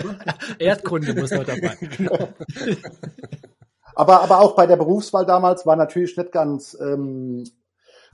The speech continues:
Speaker 3: uneigennützig, natürlich mit dem Hintergrund, ich hoffe, dass da jetzt nicht einige Zuschauer die Hände über dem Kopf zusammenschlagen, aber natürlich ist es so, ist kein Geheimnis, ein Lehrer hat natürlich viel Ferien.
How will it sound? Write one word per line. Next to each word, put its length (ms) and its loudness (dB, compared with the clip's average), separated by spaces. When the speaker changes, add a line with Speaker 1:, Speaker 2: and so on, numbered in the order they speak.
Speaker 3:
uneigennützig, 1080 -2
natürlich 520 -4
mit 240 -6
dem 120 -2
Hintergrund, 600 -4
ich 200 -14
hoffe, 300 -4
dass 220 -10
da 140 -4
jetzt 340 -6
nicht 200 -14
einige 340 -8
Zuschauer 640 -6
die 100 -10
Hände 200 -4
über 80 0
dem 100 -6
Kopf 220 -8
zusammenschlagen, 640 -2
aber 140 -2
natürlich 500 -4
ist 200 -12
es 120 -20
so, 200 0
ist 160 -10
kein 160 -10
Geheimnis, 600 -10
ein 140 -10
Lehrer 480 -4
hat 180 -10
natürlich 400 -14
viel 180 -12
Ferien. 520 -6